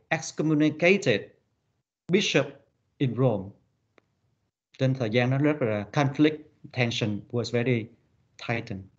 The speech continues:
Cho nên as a result of that, the church in the East give rise to national churches. Cho nên chúng ta thấy là Coptic Church và nhiều,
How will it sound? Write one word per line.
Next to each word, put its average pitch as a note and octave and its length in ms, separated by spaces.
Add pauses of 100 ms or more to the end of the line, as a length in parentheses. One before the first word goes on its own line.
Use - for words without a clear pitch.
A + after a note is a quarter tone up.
(1400)
Cho G3+ 120
nên F#3+ 240
as G3+ 200
a E3+ 40
result F3 460
of F#3+ 160
that, A#2 300 (100)
the D3+ 100
church G#3 320
in D#3+ 220
the C#3 280
East G#3+ 320 (460)
give G3 240
rise D3+ 420
to C3+ 60
national D3+ 500
churches. F3 560 (440)
Cho D3+ 60
nên D3+ 140
chúng F3 160
ta D3 140
thấy D#3 160
là C#3+ 280
Coptic G#3 400
Church F#3+ 400 (1700)
và B2+ 100
nhiều, C#3 580